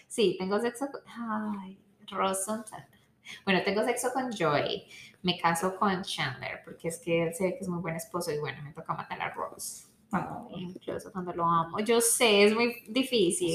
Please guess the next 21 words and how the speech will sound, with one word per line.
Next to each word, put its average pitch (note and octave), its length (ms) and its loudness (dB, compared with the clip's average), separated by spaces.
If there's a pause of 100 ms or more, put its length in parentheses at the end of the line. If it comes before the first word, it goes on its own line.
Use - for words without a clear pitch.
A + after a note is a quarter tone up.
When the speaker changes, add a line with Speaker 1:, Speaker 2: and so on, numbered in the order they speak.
Speaker 2:
súper F3+ 140 4
difícil D#3+ 320 -4
porque - 180 -10
para F3 180 8
mí E3+ 80 0
uno E3 120 0
de F#3 100 2
mis F3+ 240 -4
favoritos D3+ 420 -2
es D#3 140 -2
Ross. C3+ 640 -4
Speaker 1:
Ah, G3+ 340 0 (240)
yo F#3+ 220 -6
sé. F#3+ 360 -2
Speaker 2:
Bueno, D3+ 260 6 (240)
tú. D#3 280 2 (840)
Speaker 1:
La F#3+ 140 8
misma E3 280 0
para - 240 -2
ti. - 140 -20 (400)
Speaker 2:
Ah, - 540 -8